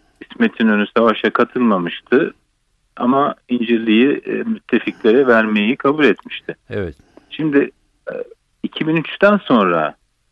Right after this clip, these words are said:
Speaker 1: Amerikalılar Irak'a girdikten sonra İncirliğin coğrafi avantajı büyük ölçüde azaldı.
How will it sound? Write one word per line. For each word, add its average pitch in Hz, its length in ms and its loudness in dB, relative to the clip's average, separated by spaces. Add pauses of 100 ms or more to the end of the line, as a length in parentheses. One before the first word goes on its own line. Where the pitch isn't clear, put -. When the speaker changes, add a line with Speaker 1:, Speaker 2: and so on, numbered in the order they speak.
Speaker 1:
Amerikalılar 113 760 0 (320)
Irak'a 113 340 0
girdikten 104 600 -4
sonra 101 320 -2
İncirliğin 127 760 0 (600)
coğrafi 123 480 2
avantajı 120 560 0
büyük 123 260 -2
ölçüde 117 380 -2
azaldı. 90 500 0